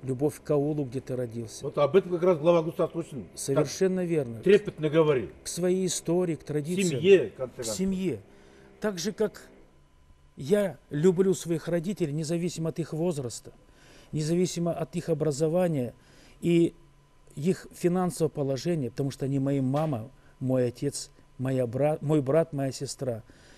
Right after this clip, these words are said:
Speaker 1: Также я должен любить свою землю, на которой я родился. Берёза, которая росла около моего дома, пацаны, с которыми я рос. У Вольтера есть замечательное определение, что такое Родина. Родина, отчизна —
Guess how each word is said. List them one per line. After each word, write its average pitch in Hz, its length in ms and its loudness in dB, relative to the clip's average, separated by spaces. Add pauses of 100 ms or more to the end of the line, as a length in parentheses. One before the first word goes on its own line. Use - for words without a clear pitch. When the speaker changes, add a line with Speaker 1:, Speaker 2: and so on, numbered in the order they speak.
(160)
Speaker 1:
Также 165 260 0
я 156 40 0
должен 147 280 0
любить 147 300 -2
свою 147 220 -4
землю, 127 340 -2
на 120 100 -2
которой 127 340 -4
я 120 120 -2
родился. 117 520 -6 (640)
Берёза, 147 600 4 (220)
которая 147 320 0
росла 143 280 0
около 139 240 0
моего 131 280 -2
дома, 113 300 -4
пацаны, 170 480 2
с - 80 -4
которыми 143 400 -2
я 131 140 0
рос. 123 320 -6 (1200)
У 156 260 0
Вольтера 165 460 4
есть 147 240 -2
замечательное 156 680 -4 (760)
определение, 151 920 2 (680)
что - 160 -12
такое 147 300 -2
Родина. 120 480 -4
Родина, 143 460 0
отчизна — 127 560 -8